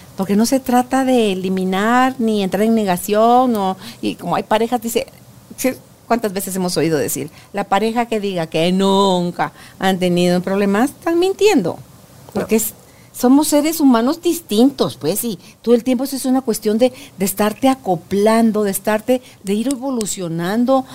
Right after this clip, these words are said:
Speaker 1: adap-, readaptándote. No sos la misma cuando tenés veinte
Speaker 2: No.
Speaker 1: años, cuando tenés cuarenta, cuando tenés sesenta, cuando tenés ochenta. O sea, no sos las mismas, ni él
Speaker 2: No.
Speaker 1: tampoco. Entonces, ¿cómo nos vamos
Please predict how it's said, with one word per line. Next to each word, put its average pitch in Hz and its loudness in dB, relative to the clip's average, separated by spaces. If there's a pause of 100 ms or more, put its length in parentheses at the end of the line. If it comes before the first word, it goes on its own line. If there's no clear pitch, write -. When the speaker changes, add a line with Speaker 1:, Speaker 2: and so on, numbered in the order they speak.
(200)
Speaker 1:
adap-, 190 2 (360)
readaptándote. 214 0 (540)
No 220 2
sos 523 -2 (100)
la 330 8
misma 254 8
cuando 247 2
tenés 196 -2
veinte 190 -2
Speaker 2:
No. 160 4
Speaker 1:
años, 196 -4
cuando 170 -4
tenés 170 -2
cuarenta, 175 0
cuando 180 -4
tenés 170 -2
sesenta, 175 -2
cuando 185 -2
tenés 165 0
ochenta. 180 -6 (160)
O - -20
sea, - -6 (180)
no 208 2
sos 254 0
las 247 0
mismas, 233 -2
ni 202 2
él 214 0
Speaker 2:
No. 185 -6
Speaker 1:
tampoco. 247 0
Entonces, 220 -2 (440)
¿cómo 262 2
nos 294 -2
vamos 226 -2